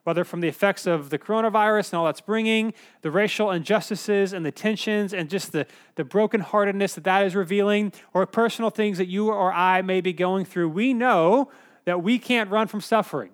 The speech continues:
We have to deal with it. And so this morning, we're looking at this question. How can we suffer well? How can we face difficulties, heartache, uh, depression, things when, when life looks absolutely bre-, bleak and dark? How can we face suffering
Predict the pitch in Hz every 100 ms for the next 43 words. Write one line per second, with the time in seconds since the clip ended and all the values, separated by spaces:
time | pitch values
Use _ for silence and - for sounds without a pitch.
0 | _ 170 170 165 165 196 220 170 113 92
1 | _ 156 - 180 190 - 240 247 214 196
2 | 196 180 196 196 196 - 220 - 113 -
3 | _ _ - - _ _ 202 240 269 254
4 | - - - 240 214 175 98 _ _ _
5 | _ _ - 208 - 254 254 202 233 208
6 | - - 208 247 - 247 233 247 247 247
7 | 175 - 214 226 226 233 233 - - _
8 | - - 170 160 165 - 233 - 247 233
9 | 226 - 226 233 226 180 190 180 185 180
10 | 202 214 - 196 - - 196 220 - 247
11 | 233 220 175 202 214 175 175 220 220 -
12 | 208 190 170 226 - - - - _ -
13 | 226 262 - 247 233 - 233 226 262 -
14 | - - - 202 - 202 196 190 185